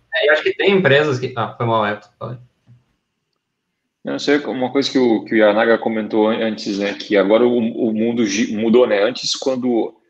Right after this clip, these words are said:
Speaker 2: a batalha era para os nossos desktops, a gente podia rodar software livre somente e saber o que tava rodando no software livre. Hoje, como o, o campo de batalha é, é os dados na nuvem, a gente não tem tanto esse controle. Então, o software livre, por mais que a gente rode local,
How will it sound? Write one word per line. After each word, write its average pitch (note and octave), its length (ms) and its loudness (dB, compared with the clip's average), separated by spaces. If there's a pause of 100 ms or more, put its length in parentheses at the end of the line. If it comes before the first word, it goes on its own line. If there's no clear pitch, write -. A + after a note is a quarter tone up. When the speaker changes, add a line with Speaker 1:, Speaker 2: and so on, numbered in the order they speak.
(200)
Speaker 2:
a - 80 0
batalha A2 340 2
era A#2+ 120 4
para A2+ 140 0
os A2 60 -2
nossos A#2 320 0
desktops, B2 840 0
a - 60 -4
gente A#2 220 -12
podia B2 320 -4
rodar B2 280 0
software A#2 360 -4
livre C3+ 400 0
somente A#2 520 -10
e B2+ 60 -14
saber B2 300 2
o C#3+ 60 2
que - 80 -10
tava A#2 180 2
rodando G#2 340 -2
no F#2+ 100 -12
software F#2+ 340 -6
livre. F2+ 220 -12 (480)
Hoje, A#2 240 2
como B2+ 280 2
o, G#2+ 340 4
o - 160 -6
campo A2 240 -2
de G#2+ 60 -2
batalha G#2+ 400 2
é, G2+ 320 0
é F#2+ 100 0
os F#2+ 180 -10
dados A#2+ 320 -2
na G#2 120 -6
nuvem, A2+ 580 -6
a G2 40 -10
gente A2 180 -12
não A#2+ 120 -6
tem C3 300 -2
tanto A2 140 0
esse - 160 -8
controle. F#2+ 480 -8
Então, G2 280 -8
o G2 40 -8
software - 400 -2
livre, A#2 340 -4
por A2 80 -6
mais A#2 220 0
que C3 60 -6
a - 20 -8
gente B2+ 200 -6
rode A#2 380 4
local, G#2+ 720 2